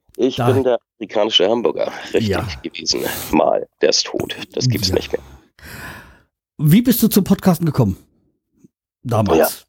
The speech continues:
Speaker 1: Ja. Wie bin ich zum Podcasten gekommen? Gute Frage. Das war damals so, dass ich ein kleines bisschen, äh, mich im Internet mal rumgehört habe und dachte,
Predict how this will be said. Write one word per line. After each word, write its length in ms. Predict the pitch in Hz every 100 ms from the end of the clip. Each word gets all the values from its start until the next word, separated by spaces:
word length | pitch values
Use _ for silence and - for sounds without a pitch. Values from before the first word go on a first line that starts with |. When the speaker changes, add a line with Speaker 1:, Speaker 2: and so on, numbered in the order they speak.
| _
Speaker 1:
Ja. 80 | - - _ _ _ _
Wie 140 | 80
bin 140 | 78 85
ich 80 |
zum 180 | - -
Podcasten 540 | - 87 - 80 - 65
gekommen? 300 | - 69 76 - - - - -
Gute 220 | 160 156
Frage. 420 | - 143 143 120 - -
Das 200 | 120 -
war 200 | 117 107
damals 480 | 92 92 98 104 -
so, 160 | 80 85
dass 180 | 80 -
ich 260 | - -
ein 200 | 78 73
kleines 400 | - 78 80 78
bisschen, 540 | - 80 - 73 71 76
äh, 260 | 58 69 - _ - - - - -
mich 160 | 120
im 80 | 127
Internet 400 | 127 120 110 98
mal 80 | 85
rumgehört 580 | 90 101 95 95 82 -
habe 360 | 78 82 87
und 200 | 80 76 73
dachte, 480 | 73 - 76 71